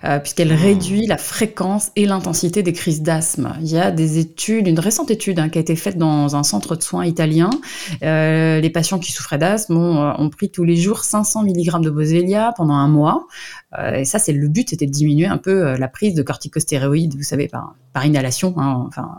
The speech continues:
Speaker 1: les fameux, fameuses pe-, petits inhalateurs, les fameux petits inhalateurs, là. Euh, et en effet, la Boswellia a vraiment permis de réduire presque de moitié, euh, les inhalations. Donc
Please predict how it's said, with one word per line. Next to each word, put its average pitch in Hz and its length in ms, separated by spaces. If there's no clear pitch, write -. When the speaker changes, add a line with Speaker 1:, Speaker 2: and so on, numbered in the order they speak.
Speaker 1:
les 165 320
fameux, 147 360
fameuses 147 380
pe-, 156 120
petits 151 240
inhalateurs, 151 600
les 165 60
fameux 165 200
petits 170 260
inhalateurs, 165 640
là. 214 200
Euh, 170 400
et 220 100
en 214 100
effet, 196 380
la 190 80
Boswellia 160 560
a 196 340
vraiment 190 360
permis 196 320
de 190 80
réduire 190 420
presque - 280
de 160 80
moitié, 220 920
euh, 160 220
les 208 240
inhalations. 175 480
Donc 170 280